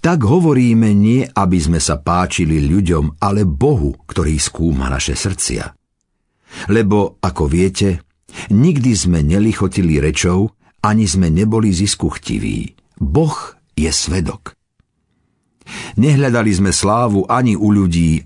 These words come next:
ani u vás, ani u nikoho,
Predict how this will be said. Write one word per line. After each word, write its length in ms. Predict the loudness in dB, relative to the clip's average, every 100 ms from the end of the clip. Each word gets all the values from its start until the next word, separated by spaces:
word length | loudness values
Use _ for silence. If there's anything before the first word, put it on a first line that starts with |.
| -2
ani 240 | 0 0
u 160 | 0 -2
vás, 480 | -2 -4 -4 -6 -8 -14 -14 -10 -2
ani 320 | 2 2 0 0
u 160 | 2
nikoho, 640 | 2 0 0 0 0 -2